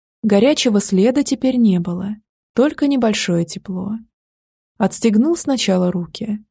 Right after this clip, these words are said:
потом ноги, убрал распорку. Я оставалась без возможности видеть. Начала растирать немного затёкшие запястья, но он тут же ухватил меня за ошейник и потянул в сторону.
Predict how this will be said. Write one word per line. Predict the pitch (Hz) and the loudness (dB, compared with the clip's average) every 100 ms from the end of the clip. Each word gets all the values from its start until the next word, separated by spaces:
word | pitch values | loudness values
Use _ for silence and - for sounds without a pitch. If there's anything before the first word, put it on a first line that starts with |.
| _ _ _ - | _ _ _ -2
потом | 196 240 302 240 | 0 2 2 2
ноги, | 180 170 190 202 214 _ _ - | 2 -2 -6 -10 -12 _ _ -4
убрал | 190 180 170 170 | -2 0 0 -2
распорку. | 196 - - 170 156 214 208 - _ _ _ _ _ _ _ | -2 -4 -4 -6 -6 -10 -8 -10 _ _ _ _ _ _ _
Я | 196 254 | 0 2
оставалась | 339 - 202 196 262 247 | 2 0 0 2 0 0
без | 226 220 | -2 0
возможности | 233 240 247 240 214 208 - | 0 -2 -2 0 0 0 -4
видеть. | 175 165 160 202 - _ _ _ _ _ - | -4 -6 -8 -12 -14 _ _ _ _ _ 0
Начала | 190 - 226 311 | 0 2 2 2
растирать | 302 - 190 208 269 | 0 -2 0 0 0
немного | 269 247 269 247 | -2 -2 -2 0
затёкшие | 233 226 202 175 - 180 | 0 0 -2 -4 -4 -2
запястья, | 180 175 170 143 - 202 220 226 _ _ _ - | -2 -4 -6 -8 -10 -10 -10 -10 _ _ _ 0
но | 196 226 | 4 4
он | 240 | 2
тут | 285 233 | 2 2
же | 190 | 0
ухватил | - 185 185 175 190 220 | 0 0 0 0 2 0
меня | 254 247 | 0 -2
за | 202 190 | 0 0
ошейник | 180 - 196 247 294 | 0 0 0 0 -2
и | 269 | -4
потянул | 262 233 226 175 | -4 0 2 2
в | 170 | -2
сторону. | - 170 170 185 185 208 | -6 -6 -4 -6 -6 -8